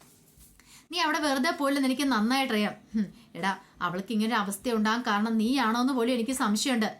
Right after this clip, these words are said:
കാരണം നീ അത്രയ്ക്ക് കൊള്ളരുതായ്മകളും കാര്യങ്ങളൊക്കെ ഇതിനോടകം ചെയ്തു കഴിഞ്ഞു. ഇതല്ല, ഇതിലപ്പുറം ചെയ്യുന്നവനാ നീ എന്ന് എനിക്കറിയാം. അതുകൊണ്ടാണ്. ഹ, അല്ലെങ്കിൽ നീ കള്ളത്തരം ചെയ്യാത്തവനാണെങ്കിൽ ഒരു കാരണവശാലും ഇങ്ങനെ ചെയ്യില്ല. ഏ, സ്വന്തം കുഞ്ഞിന്റെ പിതൃത്വം മറ്റൊരുത്തന്റെ തലയിൽ കെട്ടിവെക്കാൻ ശ്രമിക്കുക.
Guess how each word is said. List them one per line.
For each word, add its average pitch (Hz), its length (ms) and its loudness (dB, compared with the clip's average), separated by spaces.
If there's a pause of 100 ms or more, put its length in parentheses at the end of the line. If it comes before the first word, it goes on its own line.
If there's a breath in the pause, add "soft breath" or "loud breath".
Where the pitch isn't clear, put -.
(120)
കാരണം 254 260 0 (280 loud breath)
നീ 320 180 -2
അത്രയ്ക്ക് 285 520 -6
കൊള്ളരുതായ്മകളും 262 800 0
കാര്യങ്ങളൊക്കെ 247 460 0
ഇതിനോടകം 233 560 0
ചെയ്തു 220 240 0
കഴിഞ്ഞു. 202 260 0 (160)
ഇതല്ല, 220 400 -2 (280 loud breath)
ഇതിലപ്പുറം 320 640 -2
ചെയ്യുന്നവനാ 262 420 2
നീ 233 120 0
എന്ന് 247 180 2
എനിക്കറിയാം. 220 380 -2 (160)
അതുകൊണ്ടാണ്. 202 800 -2
ഹ, 170 100 -4 (280 loud breath)
അല്ലെങ്കിൽ 185 440 -4 (320 loud breath)
നീ 294 140 2 (120)
കള്ളത്തരം 254 560 0
ചെയ്യാത്തവനാണെങ്കിൽ 247 840 0 (120)
ഒരു 311 160 0
കാരണവശാലും 240 520 0
ഇങ്ങനെ 240 240 0
ചെയ്യില്ല. 220 520 -2 (220)
ഏ, 214 40 -8 (280 loud breath)
സ്വന്തം 185 400 -4
കുഞ്ഞിന്റെ 220 320 0
പിതൃത്വം 220 480 -4 (160)
മറ്റൊരുത്തന്റെ 269 540 -2
തലയിൽ 254 300 0
കെട്ടിവെക്കാൻ 233 460 -2
ശ്രമിക്കുക. 208 420 -2